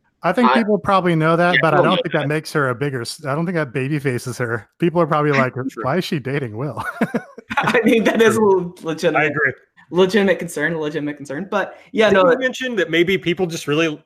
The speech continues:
Speaker 3: liked her look? Like, she has a strong look?
Speaker 2: She does have a really strong look and an aesthetic that is different than everyone else in the division.
Speaker 3: And she's
Speaker 2: So
Speaker 3: big.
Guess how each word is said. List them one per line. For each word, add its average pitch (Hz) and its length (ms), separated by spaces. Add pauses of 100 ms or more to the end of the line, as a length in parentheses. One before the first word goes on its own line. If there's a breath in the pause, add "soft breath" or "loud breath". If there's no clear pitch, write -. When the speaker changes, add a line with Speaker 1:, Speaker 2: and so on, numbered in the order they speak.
Speaker 3:
liked 156 220
her 160 100
look? 170 280
Like, 392 160
she - 80
has 139 100
a 139 40
strong 156 360
look? 175 460
Speaker 2:
She - 200
does 220 200
have 196 120
a 170 60
really 143 240
strong 117 400
look 95 420
and 104 340
an 110 200
aesthetic 104 600
that 95 440
is 95 540 (180)
different 107 340
than 98 120
everyone 92 420
else 90 240
in 90 140
the 82 40
division. 80 540 (200)
Speaker 3:
And 190 100
she's 85 100
Speaker 2:
So - 100
Speaker 3:
big. 262 380